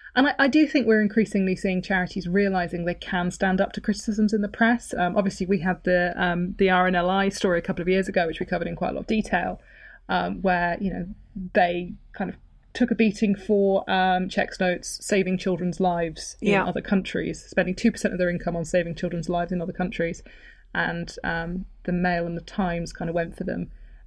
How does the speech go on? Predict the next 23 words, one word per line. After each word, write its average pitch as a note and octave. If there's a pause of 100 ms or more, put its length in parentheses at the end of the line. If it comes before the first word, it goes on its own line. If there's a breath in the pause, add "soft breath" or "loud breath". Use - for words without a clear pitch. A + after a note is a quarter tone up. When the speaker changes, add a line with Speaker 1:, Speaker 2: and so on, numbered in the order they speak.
(140)
Speaker 1:
And G#3
rather B3+
than A#3
sort A3
of F#3+
apologise G3
and F3
say G3
they F3+
were F3+
gonna F3+
review F3+
the F3+
policy, G3+
they F#3
just G#3
went, A3
"Yeah, C4 (100)
it's -
what A3
we G3+
do. A#3 (240)
Speaker 2:
Yeah. G3